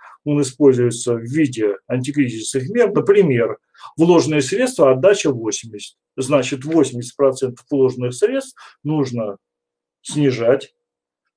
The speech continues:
по расходной составляющей, потому что они дают всего двадцать процентов отдачи. Это вот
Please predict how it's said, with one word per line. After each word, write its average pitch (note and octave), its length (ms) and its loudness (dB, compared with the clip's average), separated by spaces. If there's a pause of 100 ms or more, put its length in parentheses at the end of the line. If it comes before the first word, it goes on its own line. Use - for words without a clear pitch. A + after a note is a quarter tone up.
по C#3 360 2
расходной C#3 560 0
составляющей, D3 920 -2 (220)
потому A#2+ 320 -2
что A#2 180 -8
они A#2 160 -10
дают C#3+ 380 -2
всего G#2 460 -8 (200)
двадцать C3+ 380 -2
процентов C3 640 -6
отдачи. G2+ 640 -10 (320)
Это G#3 240 -2
вот A#2+ 200 -8